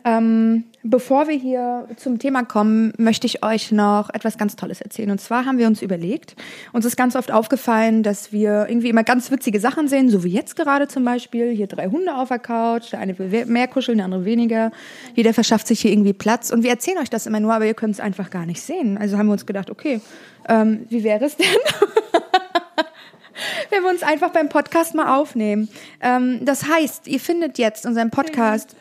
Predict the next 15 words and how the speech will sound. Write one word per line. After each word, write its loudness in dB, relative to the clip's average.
nicht 2
nur, 4
äh, 4
quasi -2
als -2
Tonspur, 0
sondern -2
wir -2
haben -2
auch, -4
wir -2
filmen -10
uns -10
gerade -14
dabei. -14